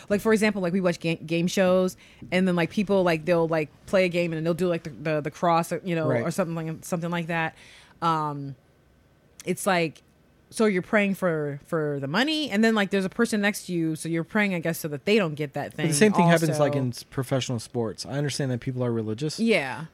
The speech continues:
Speaker 2: But I don't feel that, that when you, when you win your game
Speaker 1: Mm-hmm.
Speaker 2: and you're like, "Well, God was looking out for me today
Speaker 1: So
Speaker 2: on
Speaker 1: does
Speaker 2: the
Speaker 1: that
Speaker 2: field."
Speaker 1: mean
Speaker 2: It's like, does,
Speaker 1: that
Speaker 2: so does that mean that you think that God was not looking out for
Speaker 1: the
Speaker 2: someone else
Speaker 1: other
Speaker 2: on the field?
Speaker 1: person.
Speaker 2: I think
Speaker 1: Yeah.
Speaker 2: it's a very selfish thing to think
Speaker 1: Yeah.
Speaker 2: about,
Speaker 1: Yeah.
Speaker 2: uh, especially for someone who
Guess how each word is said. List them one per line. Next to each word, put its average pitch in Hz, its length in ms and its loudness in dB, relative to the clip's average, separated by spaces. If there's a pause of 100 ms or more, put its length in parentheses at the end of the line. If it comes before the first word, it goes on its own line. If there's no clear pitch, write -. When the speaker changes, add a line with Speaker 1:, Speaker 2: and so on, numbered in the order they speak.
Speaker 2:
But 139 160 4
I 123 100 -2
don't 165 260 2
feel 151 260 2
that, 127 360 0 (500)
that 127 220 0
when 143 160 0
you, 180 460 2
when 151 120 0
you 185 140 4
win 185 220 4
your 175 140 4
game 151 520 2
Speaker 1:
Mm-hmm. 165 420 -2
Speaker 2:
and 139 120 0
you're 139 160 2
like, 127 260 2
"Well, 123 80 0
God 123 260 4
was 117 140 -2
looking 120 180 0
out 113 140 -2
for 117 100 -6
me 110 140 -4
today 117 160 -2
Speaker 1:
So 208 120 6
Speaker 2:
on 190 40 0
Speaker 1:
does 185 120 0
Speaker 2:
the - 40 0
Speaker 1:
that 175 120 2
Speaker 2:
field." 180 200 2
Speaker 1:
mean 170 60 -2
Speaker 2:
It's 165 120 -2
like, 139 200 2
does, 120 220 -4
Speaker 1:
that - 100 -6
Speaker 2:
so 135 80 -2
does 123 100 0
that 139 160 2
mean 147 160 0
that 139 120 0
you 143 140 0
think 135 200 -2
that 123 80 0
God 120 260 2
was 120 100 -2
not 127 140 -2
looking 123 180 -2
out 120 140 -2
for 123 60 -8
Speaker 1:
the - 60 -6
Speaker 2:
someone 180 200 2
else 165 140 2
Speaker 1:
other 156 80 -2
Speaker 2:
on 151 80 0
the 139 80 -4
field? 165 180 4
Speaker 1:
person. 120 240 -12
Speaker 2:
I 147 60 -12
think 151 140 -2
Speaker 1:
Yeah. 147 100 2
Speaker 2:
it's 131 100 -4
a 127 60 -4
very 127 240 2
selfish 120 380 -2
thing 123 160 -2
to 113 60 0
think 165 160 -6
Speaker 1:
Yeah. 123 140 0
Speaker 2:
about, 160 300 2 (140)
Speaker 1:
Yeah. 139 300 -4
Speaker 2:
uh, 123 100 0
especially 120 360 -6
for - 20 -6
someone 120 300 -4
who 117 500 -2